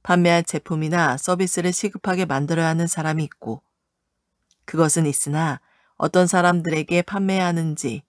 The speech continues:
사업 형태에 대한 대책이 필요한 이들도 있었다. 그런가 하면 나의 성공을 위해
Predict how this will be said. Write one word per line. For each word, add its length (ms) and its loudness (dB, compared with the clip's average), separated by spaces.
사업 300 2
형태에 340 -2
대한 240 0
대책이 480 -6
필요한 400 0
이들도 380 -4
있었다. 580 -8
그런가 420 2
하면 340 -2
나의 260 2
성공을 460 0
위해 360 -2